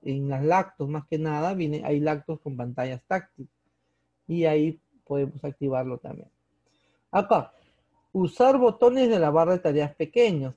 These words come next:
Por defecto, voy a desactivar esta opción, ¿ya? Para que se muestre la barra de tareas, voy a desactivarlo. Ya está, ya apareció mi barra de tareas. Acá dice, usar botones de la barra de tareas pequeños.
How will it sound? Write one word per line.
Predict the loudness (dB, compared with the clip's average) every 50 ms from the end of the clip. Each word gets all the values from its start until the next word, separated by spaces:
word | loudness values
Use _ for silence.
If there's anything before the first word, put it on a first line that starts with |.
| _ _
Por | -2 -2 -2 0
defecto, | -4 -4 -6 0 4 4 4 4 2 0 _ 2 2 2 4
voy | 2 2 2
a | 2
desactivar | 0 0 -2 -4 -2 0 0 2 2
esta | 0 -2 -4
opción, | -6 -6 _ -4 -4 -2 -2 -2
¿ya? | 0 -2 -2 -4 -6 _ _ _ _ _
Para | -6 -6 -6 -4
que | -4 -4 -4 -4
se | -4 _ -2
muestre | -2 -2 -2 -4 -4 -2 0
la | 2
barra | 2 2 2
de | 0 -4
tareas, | -4 -6 -4 -4
voy | -2 -4
a | -4
desactivarlo. | -4 -6 -14 -18 _ -14 -12 -12 -12 -14 -16 -20 _ _ _ _ _ _ _
Ya | -14 -10 -8 -8 -8 -10
está, | -12 _ _ -10
ya | -8 -8
apareció | -8 -4 -4 -4 -4 -4 _ -6 -6
mi | -6 -4 -4
barra | -4 -4 -6
de | -8
tareas. | -10 _ -12 -10 -10 -14 -16 _ _ _ _ _ _ _ _ _ _ _ _ _ _ _ _ _ _ _ _ _ _ _ _ -6
Acá | -6 -4 0 2 4
dice, | 4 4 4 4 2
usar | 2 4 4 4 4 6
botones | 4 0 2 2 0 2 2 2
de | 4 4
la | 4
barra | 4 4 4 2
de | 0
tareas | 0 0 0 0 0
pequeños. | 0 -4 -2 0 -2 -2 -2 -4 -6 -8 -12